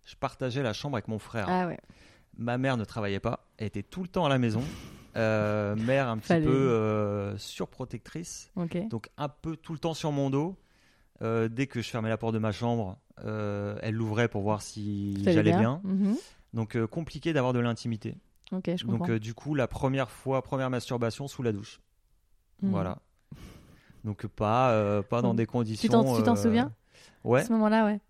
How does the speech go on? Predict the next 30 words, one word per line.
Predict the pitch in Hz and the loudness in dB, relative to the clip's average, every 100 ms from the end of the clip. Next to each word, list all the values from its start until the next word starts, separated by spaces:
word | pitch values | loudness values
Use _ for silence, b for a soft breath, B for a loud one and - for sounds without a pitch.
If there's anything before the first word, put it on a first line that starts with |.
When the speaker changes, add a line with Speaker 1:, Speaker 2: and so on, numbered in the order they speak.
| _ | _
Speaker 1:
Ouais, | 127 139 | 2 4
ouais, | 123 | 4
ouais. | 110 104 107 _ _ _ | 4 2 -2 _ _ _
Bah, | 127 131 | -4 -2
pff, | 139 - - - _ _ 131 | -2 -6 -18 -20 _ _ -14
je | 135 | -8
me | |
souviens | 127 - 131 120 | -6 -2 0 0
pas | - 139 156 | 2 4 4
de, | 127 | 2
euh, | 127 143 135 117 113 110 | 2 4 4 6 4 2
je | 107 | 0
m'attendais | 127 - 127 139 151 | -2 0 -2 0 0
à, | 113 107 - _ - - | 0 -2 -8 _ -20 -20
à | - 113 110 104 - | -6 -4 -2 -4 -8
plus | 135 143 | -6 -6
fort, | - 127 104 - | -2 -2 -2 -6
en | 107 | -6
gros, | 101 107 | -2 -2
comme, | 107 104 | -2 -2
euh, | 101 98 98 101 - _ - | -2 -4 -4 -8 -12 _ -8
comme | 113 | -6
sensation. | 117 107 107 110 143 - b b b b b b b | -6 -6 -6 -6 -8 -10 b b b b b b b
Peut-être | - - 117 117 | -18 -4 -4 -2
parce | 107 | -6
que | - 113 | -4 -4
c'était | 104 113 | -2 -2
la | 101 | -2
première. | - 104 107 143 117 - - | 0 0 2 0 -4 -12 -2
Speaker 2:
Mhm. | 202 196 208 | 0 0 -2